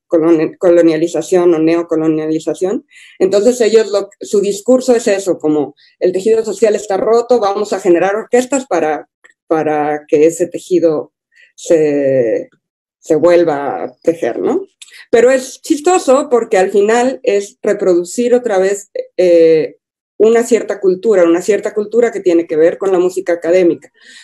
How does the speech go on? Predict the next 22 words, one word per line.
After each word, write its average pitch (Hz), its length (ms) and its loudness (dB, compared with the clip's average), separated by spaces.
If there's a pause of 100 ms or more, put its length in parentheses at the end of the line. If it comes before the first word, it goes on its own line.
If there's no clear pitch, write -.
(120)
con 165 760 2 (380)
llevar 185 400 2
la 214 120 0
civilización 190 920 0
a 160 180 -4
todos 190 400 0
esos 196 220 -4
lugares 180 680 0
donde 160 640 0 (360)
no 202 360 2
existe, 254 840 0
donde 180 300 2
justo 240 680 -2
no 196 340 2
se 220 140 -4
toma 202 280 0
en 180 100 0
cuenta 208 420 -2
las 202 460 0
expresiones 190 640 -2
culturales 180 800 0
indígenas, 196 880 -2